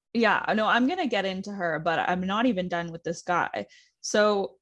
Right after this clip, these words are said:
apparently Justin paid rent for an apartment that he had in Kitchener from twenty eleven to twenty twelve.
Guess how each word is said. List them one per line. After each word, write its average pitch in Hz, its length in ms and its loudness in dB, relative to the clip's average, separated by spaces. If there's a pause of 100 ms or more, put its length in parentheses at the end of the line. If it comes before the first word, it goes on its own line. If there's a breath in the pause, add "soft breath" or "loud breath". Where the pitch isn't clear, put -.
apparently 277 480 0
Justin 214 540 -2
paid 202 280 -2
rent 185 500 0
for - 180 -6
an 185 60 -2
apartment 190 540 -2
that 180 100 0
he 190 120 -2
had 175 200 0
in 175 140 -6
Kitchener 170 680 -6 (720 soft breath)
from 196 220 2
twenty 214 260 0
eleven 202 260 0
to 202 80 -8
twenty 196 300 -4
twelve. 180 540 0